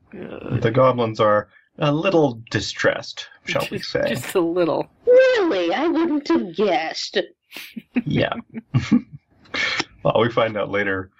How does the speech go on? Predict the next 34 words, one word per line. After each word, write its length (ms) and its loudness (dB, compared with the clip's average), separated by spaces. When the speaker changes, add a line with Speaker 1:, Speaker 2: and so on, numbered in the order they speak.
Speaker 2:
I 120 0
think 240 2
in 160 0
these 180 -2
chapters, 460 -2
that 140 -20
they 140 2
actually 420 -2
repossessed 720 0
Harry's 340 -2
vault. 480 0
<laughs> 160 -12
Speaker 1:
Yes. 440 -2
Speaker 3:
I've 280 -2
Speaker 1:
And 80 -4
Speaker 3:
read 160 2
a 60 -4
couple 260 -4
Speaker 2:
So 80 -6
Speaker 3:
of 80 -6
Speaker 2:
they 80 0
have 80 0
Speaker 3:
books 140 -10
Speaker 2:
to 80 2
deal 100 2
Speaker 3:
about 220 0
Speaker 2:
with 100 -6
Speaker 3:
that, 300 0
Speaker 2:
that. 360 -8
Speaker 3:
where, 400 4
um, 360 -2
the 140 4
trio 560 2
are 460 0